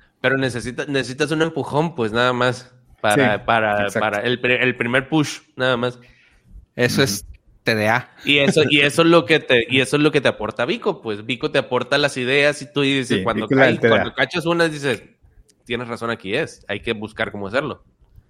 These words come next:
Speaker 2: Sí.
Speaker 1: Porque normalmente la
Speaker 2: Sí.
Speaker 1: gente artística no se, no se preocupa del know-how.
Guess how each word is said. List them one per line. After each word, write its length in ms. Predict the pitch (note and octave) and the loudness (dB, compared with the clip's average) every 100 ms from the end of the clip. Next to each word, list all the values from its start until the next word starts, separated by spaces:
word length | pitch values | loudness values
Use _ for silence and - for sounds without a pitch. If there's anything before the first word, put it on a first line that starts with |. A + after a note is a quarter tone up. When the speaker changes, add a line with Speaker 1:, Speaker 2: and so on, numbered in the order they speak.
| - | -6
Speaker 2:
Sí. 100 | A2 F2 | -6 -4
Speaker 1:
Porque 200 | C3+ D3 | -4 0
normalmente 580 | D3 C#3+ D#3+ D#3+ D3+ D#3+ | 0 2 2 2 0 0
la 100 | D3 | 0
Speaker 2:
Sí. 60 | |
Speaker 1:
gente 240 | D3 C3 C#3+ | 0 0 0
artística 680 | C3+ - C#3 C#3 B2 C3+ C3 _ _ _ _ _ B2 | -2 -6 -8 -10 -6 -6 -6 _ _ _ _ _ -10
no 260 | C3 C3+ | -2 -2
se, 400 | B2+ C3 B2 A#2+ A#2+ | -4 -4 0 -2 -2
no 180 | A#2+ A#2 | -6 -6
se 140 | A#2+ | -8
preocupa 420 | A#2+ A2+ A2+ B2+ | -8 -8 -2 2
del 120 | A#2+ | 2
know-how. 640 | A2+ A#2 A2 B2+ C3 - | 2 0 2 2 2 -2